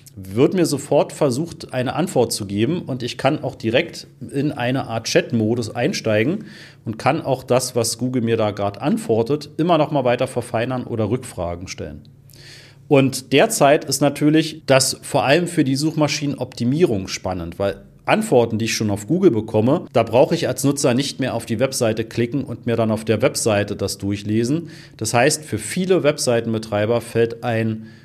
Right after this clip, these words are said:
ja, eine große Traffic-Quelle weg. Und das ist momentan halt ein hauptsächliches seo-Thema. Google Ads, ja, ist Stand jetzt noch nicht eingebunden in dem K-I-Modus und auch nicht in der K-I-Übersicht,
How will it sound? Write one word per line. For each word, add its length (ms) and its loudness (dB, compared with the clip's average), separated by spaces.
ja, 180 -2
eine 240 -4
große 380 4
Traffic-Quelle 960 -2
weg. 300 -2
Und 480 2
das 220 4
ist 120 0
momentan 500 2
halt 160 0
ein 300 -4
hauptsächliches 680 -2
seo-Thema. 920 -2
Google 320 2
Ads, 480 0
ja, 180 2
ist 460 -2
Stand 420 -2
jetzt 340 0
noch 180 2
nicht 360 -4
eingebunden 680 -2
in 220 -2
dem 180 0
K-I-Modus 800 0
und 80 -4
auch 160 -4
nicht 140 -4
in 60 -2
der 100 -2
K-I-Übersicht, 960 2